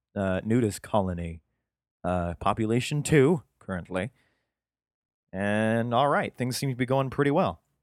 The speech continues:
Okay, I think I'm gonna call it quits there for this particular one. So this was, uh, Genesis chapter one and two, um, verses, uh, through twenty-five on both or something. Uh, on the next one, we're gonna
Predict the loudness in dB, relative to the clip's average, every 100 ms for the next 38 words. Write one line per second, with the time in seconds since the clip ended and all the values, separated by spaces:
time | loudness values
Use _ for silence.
0 | _ _ _ _ _ -6 -2 0 2 0
1 | 0 0 2 2 2 0 -2 0 -2 -2
2 | 0 -2 -2 -6 -8 -4 -4 -4 0 4
3 | 4 4 2 0 4 6 4 2 -6 -20
4 | _ _ -2 2 2 0 -2 -2 0 2
5 | 2 4 4 2 0 -2 -2 0 0 0
6 | -6 -12 _ _ -2 0 2 0 -4 -8
7 | -12 -10 -4 -4 -2 -6 -6 -10 -10 -4
8 | -2 -2 -2 -2 -2 -2 -4 -4 -4 -6
9 | -6 -6 -8 -8 -4 -4 -4 -4 -4 -4
10 | -2 -2 -2 -6 -6 -6 -4 -2 -2 -4
11 | -6 -8 -8 -10 -12 _ _ _ _ _
12 | 4 6 6 4 4 2 0 -2 0 0
13 | 2 0 2 2 2 0